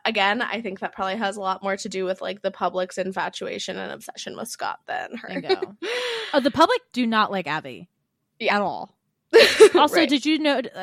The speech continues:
Speaker 2: there's a moment in one of these episodes, I forget exa-, I didn't write it down, but Abby asks Jess, like, in the makeup room, she's like, "Did you see the P D A between me and Scott?"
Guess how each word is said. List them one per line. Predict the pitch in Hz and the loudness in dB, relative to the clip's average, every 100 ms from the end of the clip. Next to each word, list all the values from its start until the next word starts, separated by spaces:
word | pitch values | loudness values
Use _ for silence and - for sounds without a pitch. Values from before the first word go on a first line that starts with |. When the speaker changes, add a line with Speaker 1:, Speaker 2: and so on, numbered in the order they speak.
| 226 | 0
Speaker 2:
there's | 269 | 2
a | 277 | 2
moment | 269 269 285 277 - - | 0 -2 -2 -6 -8 -4
in | 220 220 | 0 0
one | 220 214 | 0 -2
of | |
these | 220 220 | -4 -4
episodes, | 196 202 202 180 | -6 -6 -6 -6
I | |
forget | 180 185 170 | -8 -6 -6
exa-, | 175 | -6
I | - | -4
didn't | 190 170 | -2 -2
write | 165 | -2
it | 165 | -2
down, | 165 156 160 | -2 -2 -2
but | 180 - - - - 190 | -2 -2 -8 -20 -2 2
Abby | 190 220 214 208 - | 4 4 0 -2 0
asks | 175 180 - - - | 0 0 -6 -16 -16
Jess, | - 160 190 - - - | -4 -2 -2 -6 -12 -8
like, | 202 | -6
in | 190 | -4
the | |
makeup | 180 170 180 | -4 -4 -6
room, | 202 | -6
she's | 208 214 | -8 -6
like, | 202 | -8
"Did | - 190 | -8 -6
you | 220 | -4
see | - | -2
the | 240 | -4
P | 233 226 | -4 -4
D | 214 196 | -2 0
A | 156 175 | 0 -2
between | 196 - 185 180 | -4 -4 -4 -2
me | 175 | 0
and | 175 | 0
Scott?" | 175 - - - 82 | -2 -6 -10 -8 -10